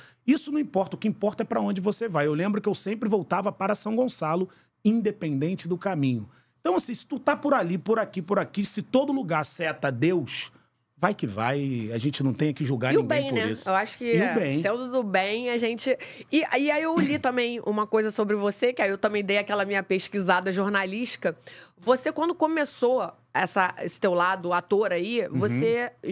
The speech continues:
Speaker 2: disse em algum lugar que foi despertado pelos Doutores da Alegria.
Speaker 1: Foi.
Speaker 2: E aí é super ligado a essa coisa de fazer o bem.
Speaker 1: Cem por cento.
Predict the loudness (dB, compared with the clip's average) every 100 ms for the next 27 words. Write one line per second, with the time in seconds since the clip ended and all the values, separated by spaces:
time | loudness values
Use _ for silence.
0 | -2 0 0 0 0 2 2 0 -2 -2
1 | -4 -2 -2 -2 2 0 0 -2 -2 0
2 | 0 0 0 0 0 0 0 0 0 0
3 | 2 0 -2 0 0 -2 -4 -4 -2 0
4 | 2 2 2 2 2 2 0 -2 -2 -4
5 | 0 0 0 -2 0 0 2 2 2 0
6 | 0 0 -2 -8 -12 -2 -2 -2 -4 -4
7 | -6 -10 -16